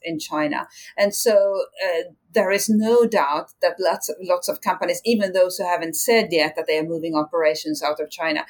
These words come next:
that they are concerned about, uh, the risk of doing business there. And there was a recent survey, uh, by the E U Chamber of Commerce in Beijing, where a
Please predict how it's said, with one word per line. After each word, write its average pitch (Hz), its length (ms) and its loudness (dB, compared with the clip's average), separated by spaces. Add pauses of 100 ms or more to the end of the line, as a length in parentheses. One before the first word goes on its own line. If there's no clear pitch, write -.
(340)
that 170 180 2
they 170 120 2
are 165 80 0
concerned 208 560 0
about, 151 340 -4 (180)
uh, 160 100 2 (120)
the 156 80 -20
risk 160 260 -2
of 165 100 -4
doing 156 220 0
business 165 360 -4
there. 156 120 0
And 147 120 -2
there 156 60 -2
was 156 140 -6
a 160 80 -12
recent 180 380 -6
survey, 156 640 2 (360)
uh, 160 300 4
by 175 140 2
the 170 100 -4
E 170 220 -6
U 196 200 -2
Chamber 170 340 -4
of 151 100 -2
Commerce 165 420 -2
in 160 140 -6
Beijing, 170 640 0 (340)
where 170 720 2
a - 60 -6